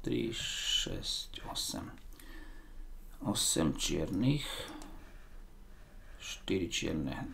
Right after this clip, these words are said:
že by polovička. Dva, štyri, šesť.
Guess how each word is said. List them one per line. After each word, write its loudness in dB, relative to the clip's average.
že 0
by 4
polovička. 2
Dva, 4
štyri, -4
šesť. 0